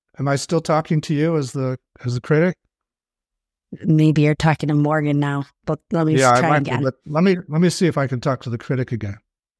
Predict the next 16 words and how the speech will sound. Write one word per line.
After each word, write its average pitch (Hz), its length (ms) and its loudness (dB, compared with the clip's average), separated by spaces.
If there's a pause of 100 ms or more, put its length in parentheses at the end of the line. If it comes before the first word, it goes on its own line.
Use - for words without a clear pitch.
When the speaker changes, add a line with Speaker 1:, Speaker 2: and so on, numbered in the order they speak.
(520)
Speaker 2:
Okay. 165 240 0 (1040)
Speaker 1:
It 143 140 0
might 170 340 4
be 160 160 4
that 135 260 -2
you're 139 100 2
just, 135 380 -2
you 135 140 -2
don't 147 180 0
even 127 220 0
know 147 240 4
what 117 240 0
would 117 140 -6
happen. 110 460 0
You 117 140 2
just 120 300 -6